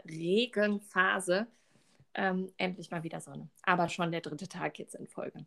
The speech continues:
Also ich mag mich nicht beschweren. Pünktlich zu den Ferien nächste Woche weiß ich, kommt der Regen runter. Und ich hoffe, ich darf in den Urlaub fahren. Wohin auch immer.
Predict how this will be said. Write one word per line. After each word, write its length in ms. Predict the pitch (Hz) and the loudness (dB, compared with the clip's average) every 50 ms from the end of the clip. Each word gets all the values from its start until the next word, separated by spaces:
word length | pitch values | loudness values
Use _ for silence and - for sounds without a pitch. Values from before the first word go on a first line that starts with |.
| - _ | -10 _
Also 260 | 175 170 156 160 160 - _ | -6 -6 -4 -6 -8 -8 _
ich 160 | - 190 - | -6 -4 2
mag 240 | 208 214 240 233 - | 6 6 6 6 2
mich 140 | 220 214 - | -2 0 2
nicht 180 | 190 185 - | 0 0 0
beschweren. 440 | - 170 - - - 170 175 180 180 - - _ _ _ | -4 -6 -4 0 2 4 4 4 2 -4 -10 _ _ _
Pünktlich 340 | - 330 330 359 320 277 - | 4 4 4 4 0 -2 0
zu 100 | - 254 | 0 2
den 160 | 233 226 220 | 4 4 2
Ferien 300 | 220 247 240 226 226 214 | 2 2 2 2 4 2
nächste 280 | 214 208 214 - 196 185 | 2 2 0 -2 0 0
Woche 280 | 196 196 196 175 151 | 2 2 2 0 4
weiß 260 | 165 180 240 269 - | 6 6 6 6 2
ich, 100 | 220 214 | -2 -4
kommt 200 | - - 202 202 | 0 0 0 2
der 100 | 208 202 185 | 0 0 0
Regen 220 | 185 180 180 160 | 0 -2 -2 -2
runter. 400 | - 180 185 202 220 220 214 214 - _ _ _ _ _ _ - - _ _ _ _ | 0 2 2 2 4 2 0 0 0 _ _ _ _ _ _ -20 -20 _ _ _ _
Und 240 | - 190 190 180 - | -4 -2 -2 -2 -4
ich 160 | - - - | -10 -8 -8
hoffe, 160 | 180 165 - | -8 -6 -6
ich 120 | 160 156 - | -8 -6 -4
darf 240 | 160 151 151 - | -6 -6 -6 -8
in 120 | - 160 160 | -8 -8 -6
den 100 | 160 151 | -6 -6
Urlaub 280 | 127 139 135 139 - | -6 -8 -8 -8 -10
fahren. 340 | - - 139 131 123 117 156 - | -12 -12 -10 -10 -10 -12 -14 -12
Wohin 560 | - 151 160 190 196 196 - - 190 175 170 - | -6 2 2 4 2 2 0 2 2 2 2 0
auch 200 | - 175 180 - - - | -4 -6 -6 -6 -10 -12
immer. 200 | 170 151 156 | -12 -12 -12